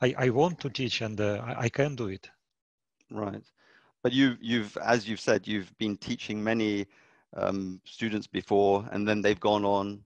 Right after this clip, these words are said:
Speaker 2: and they've taught their own students who have done very well. So, um, this, this is something that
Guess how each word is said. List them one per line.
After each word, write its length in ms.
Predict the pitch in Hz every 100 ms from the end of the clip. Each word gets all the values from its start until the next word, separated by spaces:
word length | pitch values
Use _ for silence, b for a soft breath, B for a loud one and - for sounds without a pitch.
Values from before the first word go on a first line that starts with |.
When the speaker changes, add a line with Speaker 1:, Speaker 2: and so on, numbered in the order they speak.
| -
Speaker 2:
and 180 | - 101
they've 240 | 107 104 -
taught 360 | 120 107 - - - - _
their 260 | 110 123 123
own 160 | 127
students 580 | 117 120 104 104 110 -
who 100 | 113
have 100 | 104
done 200 | 110 104
very 300 | 110 110 107
well. 460 | 101 101 98 98 - b b b b
So, 720 | _ - 110 107 107 107 98 - -
um, 480 | 101 98 101 101 101
this, 160 | 117 -
this 180 | 107 -
is 100 | 95
something 440 | 107 - 104 104
that 200 | 98